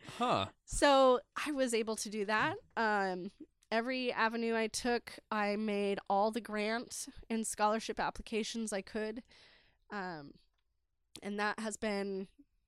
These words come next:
Speaker 2: a really big thing to help motivate me, not just be in the money sense, but,
Speaker 1: Uh-huh.
Speaker 2: like, "I can actually do this. I got this."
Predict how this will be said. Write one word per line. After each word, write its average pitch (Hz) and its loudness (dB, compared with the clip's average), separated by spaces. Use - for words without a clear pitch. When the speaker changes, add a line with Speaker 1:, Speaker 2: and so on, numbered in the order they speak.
Speaker 2:
a 196 -2
really 220 -4
big 190 -2
thing 214 -2
to 208 -8
help 208 2
motivate 226 2
me, 226 0
not 226 2
just 233 -4
be 240 -6
in 233 -4
the 202 -2
money 196 -2
sense, 247 -2
but, - -4
Speaker 1:
Uh-huh. - -4
Speaker 2:
like, - -8
"I 269 -2
can 294 -2
actually 277 -2
do 294 0
this. 165 -4
I 220 4
got 190 0
this." - -4